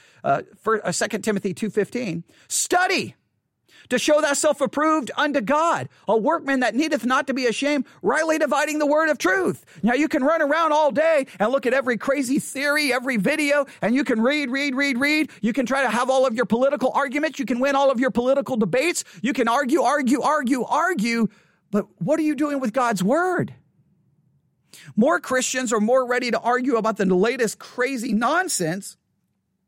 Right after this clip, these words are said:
than they are re-, ready to have meaningful discussions about God's word. And one of the things I've tried to do to combat all of that is that's one of the reasons that led us to start the Bible study exercise,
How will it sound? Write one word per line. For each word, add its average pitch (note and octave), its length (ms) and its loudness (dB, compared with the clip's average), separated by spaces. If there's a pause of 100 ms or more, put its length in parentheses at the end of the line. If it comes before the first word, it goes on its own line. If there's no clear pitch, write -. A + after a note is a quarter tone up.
(180)
than A#3 160 -2
they A#3+ 140 2
are B3+ 200 2
re-, A3+ 280 2
ready A#3 300 2
to G#3+ 100 2
have G#3+ 240 0
meaningful A3+ 480 0
discussions G3 640 -2 (360)
about G#3 260 0
God's G3+ 280 0
word. C#4+ 240 0
And G#3 160 2
one D4 180 2
of D4+ 80 -6
the C4+ 80 0
things B3+ 400 -2
I've G#3+ 240 -2
tried A3 380 0
to F#3+ 60 0
do A3 440 0 (320)
to A#3 100 -2
combat D4+ 960 -2 (560)
all D#4+ 320 2
of F3 240 -2
that D#4 380 0 (300)
is G#3+ 140 2
that's C4+ 240 0
one C4+ 260 2
of E4 80 -2
the C#4+ 80 0
reasons B3 360 -2
that G3+ 160 -2
led B3 240 0
us A#3 220 -2
to F#3+ 160 -4
start A#3 400 -2
the A3+ 160 -2
Bible G#3+ 460 -2
study A#3 340 -2
exercise, D#3+ 760 -2